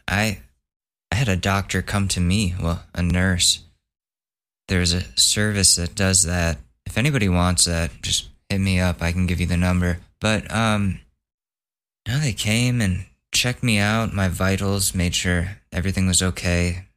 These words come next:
and that there was no physical obstruction in my throat. And, no, I just have acid reflux. That's why it's so raspy. <clears throat> I drink too much coffee, so that's gonna have to, uh, be nipped in the bud.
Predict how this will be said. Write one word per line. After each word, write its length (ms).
and 160
that 140
there 140
was 160
no 160
physical 480
obstruction 880
in 80
my 140
throat. 460
And, 460
no, 160
I 180
just 300
have 180
acid 480
reflux. 720
That's 200
why 140
it's 180
so 220
raspy. 800
<clears throat> 360
I 540
drink 320
too 140
much 280
coffee, 640
so 400
that's 420
gonna 240
have 300
to, 260
uh, 160
be 180
nipped 400
in 120
the 80
bud. 380